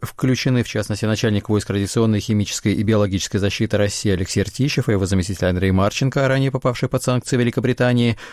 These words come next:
Также под ограничение может попасть директор особой экономической зоны Алабуга Тимур Шагивалеев.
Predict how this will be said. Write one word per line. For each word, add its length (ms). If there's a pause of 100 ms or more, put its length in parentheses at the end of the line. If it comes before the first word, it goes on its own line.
(120)
Также 300
под 140
ограничение 520
может 200
попасть 280
директор 320
особой 300
экономической 400
зоны 220
Алабуга 440
Тимур 380
Шагивалеев. 680